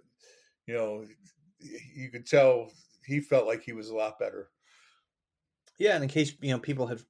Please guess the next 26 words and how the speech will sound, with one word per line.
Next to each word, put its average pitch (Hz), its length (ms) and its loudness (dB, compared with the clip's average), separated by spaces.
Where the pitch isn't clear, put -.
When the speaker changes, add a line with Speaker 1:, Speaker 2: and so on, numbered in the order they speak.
Speaker 2:
forgotten, 120 480 0
the 113 80 -4
Giants 117 500 -4
rotated 117 500 0
at 104 140 -4
left 113 180 -4
guard 113 240 2
Ezeudu 110 460 -2
and 107 120 -10
Ben 104 200 -4
Bredeson. 107 460 -6
Uh, 123 180 -2
aga-, 156 160 -6
again, 110 260 -4
it's - 160 -16
not 131 140 -4
like 107 160 -8
Ben 110 180 -2
Bredeson 104 380 -4
is 98 100 -12
some 95 160 -12
star, 101 360 -2
um, 110 320 -2
so 107 260 0
Ezeudu 120 440 0
could 110 160 -8